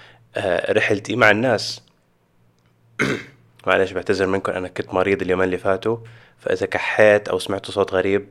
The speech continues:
آه، شي طبيعي. آه، فلما بديت رح-، بديت رحلتي أنا بال-، باليوتيوب صراحة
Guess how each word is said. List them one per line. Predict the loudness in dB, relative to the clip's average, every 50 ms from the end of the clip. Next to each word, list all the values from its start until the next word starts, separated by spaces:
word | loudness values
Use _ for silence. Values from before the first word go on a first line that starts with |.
| -4 0
آه، | 2 4 4 6 4 4 2 0
شي | -4 -6 -8 -6
طبيعي. | -4 -2 -2 0 -2 -2 -2 -2 -6 -8 -14 _ _ _ _ _ -20 -20 -20 -20 -20 -20 -20 -20 -20 -20 -20 -20 _ _ _ _ 2
آه، | 2 2 2
فلما | 2 2 4 4 6 6 6 4 2 0 -6 -12 -10 -4 0 2 4
بديت | 6 6 6 6 6 2 0
رح-، | -4 -6 -6 -2
بديت | 0 0 2 4 2 2 4 4 2 2 2 2
رحلتي | 2 4 4 4 2 2 0 -2 -2 0
أنا | 0 0
بال-، | -2 -2 -4 -6 -6 -8 -8 -8
باليوتيوب | -8 -8 -4 -4 -4 -4 -4 -4 -2 -2 -2 -2 -2
صراحة | -4 -2 0 0 0 0 0 2 2 2 2 2 0 -2